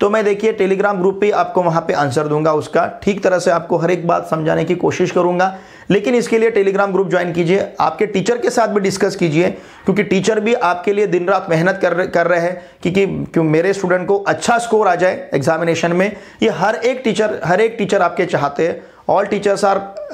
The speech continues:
respected persons, they are worried about you। आपके parents भी आपके लिए बहुत worried है, देखिए, और हर कोई teacher यही चाहता है कि मेरा student अच्छी तरह से progress करे, उसे अच्छे marks वो score कर पाए।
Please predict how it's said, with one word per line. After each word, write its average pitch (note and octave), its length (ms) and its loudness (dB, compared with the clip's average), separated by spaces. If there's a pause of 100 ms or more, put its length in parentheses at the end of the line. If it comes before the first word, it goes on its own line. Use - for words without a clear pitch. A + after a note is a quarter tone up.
(120)
respected G3 460 0 (120)
persons, E3+ 300 0 (640)
they F3+ 260 4
are G3 320 0
worried A3 280 2
about G#3+ 260 0
you। D3+ 120 2 (320)
आपके A3+ 540 2
parents G3+ 460 0
भी A3+ 80 2
आपके A3 240 0
लिए A3 120 2
बहुत A3 220 0
worried F#3+ 300 2
है, C#3+ 180 0
देखिए, D#3+ 440 2 (260)
और A#3+ 480 -2
हर B3 300 0
कोई C4+ 220 0
teacher G3 360 0
यही G3 260 2
चाहता F#3 360 0
है F#3+ 100 2
कि G3+ 120 -2
मेरा E3+ 260 2
student G3 440 -2
अच्छी - 260 -2
तरह G#3 200 2
से G#3+ 140 -2
progress E3+ 380 0
करे, F3+ 220 2
उसे E3+ 260 0
अच्छे - 360 0
marks A3 260 0 (400)
वो G3 80 4
score G3+ 320 2
कर F#3+ 180 2
पाए। D#3+ 320 -2